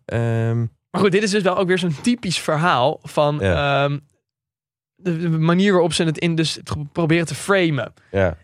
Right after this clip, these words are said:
Speaker 2: En daar heb ik natuurlijk vorige week het ook over gehad met de verkiezingen. Maar daar ga ik me niet meer aan
Speaker 3: Nee,
Speaker 2: branden,
Speaker 3: nee,
Speaker 2: want er zijn
Speaker 3: dat is,
Speaker 2: wat
Speaker 3: eh,
Speaker 2: reacties op binnengekomen.
Speaker 3: is boos geworden?
Speaker 2: Nou, mensen niet
Speaker 3: Maar
Speaker 2: boos
Speaker 3: ja,
Speaker 2: worden, op hun teentjes getrapt.
Speaker 3: teleurgesteld.
Speaker 2: Teleurgesteld misschien. Maar in ieder geval, dus, ehm, dit is weer een typisch voorbeeld van,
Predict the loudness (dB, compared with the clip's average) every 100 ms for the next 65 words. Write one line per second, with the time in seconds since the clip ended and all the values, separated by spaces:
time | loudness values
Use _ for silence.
0 | _ -4 0 0 0 0 -2 -2 -2 -4
1 | -4 -4 -4 -6 -6 -2 0 0 -2 -2
2 | -4 -4 -4 -2 -2 0 2 2 2 0
3 | 0 2 2 2 2 2 2 2 2 2
4 | 2 0 -2 -2 -2 -4 -8 -6 0 2
5 | 2 0 0 2 2 0 0 0 0 -2
6 | -4 -6 -8 _ -8 -2 0 0 0 0
7 | 0 -2 -2 -2 0 0 -2 -4 -4 -4
8 | -6 -12 -14 _ _ 0 2 2 -2 -6
9 | -6 -8 -8 -10 -6 -2 2 2 2 2
10 | 4 2 0 2 2 0 -2 2 4 4
11 | 2 -2 -6 _ _ _ _ _ -2 0
12 | 2 0 0 -4 0 0 0 -2